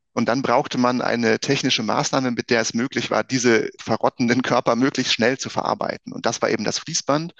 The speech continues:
wo man dann quasi die toten Tierkörper an Haken gehängt hat und die mit Schwerkraft sozusagen von oben nach unten in einer mehrstöckigen, ähm, Fabrikhalle, ähm, hat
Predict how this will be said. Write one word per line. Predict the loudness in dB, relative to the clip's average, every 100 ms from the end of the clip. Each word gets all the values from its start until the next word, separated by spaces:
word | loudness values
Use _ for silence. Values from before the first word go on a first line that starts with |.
| -20 -20 -20 -20 _
wo | 0
man | 2 2
dann | 2 0
quasi | 0 0 0 -2
die | -2 2 2
toten | 0 -4 -4
Tierkörper | 0 0 2 0 0
an | 0 0
Haken | -2 -2 -2
gehängt | -2 0 -2
hat | -2
und | -4 -4
die | -2 0
mit | 0 0
Schwerkraft | 2 2 0 0 -4 -6
sozusagen | -10 -4 -2 -2 -2
von | 0 0
oben | 0 2 2 2
nach | 2 0
unten | -2 -4 0 0
in | 0
einer | 0 0
mehrstöckigen, | 0 0 0 -2 -4 -6 -4 -4 -6
ähm, | -8
Fabrikhalle, | -8 -4 -4 -2 -2 -2 -4 -10 -16 -20 -12 -4
ähm, | -2 0
hat | -2 -2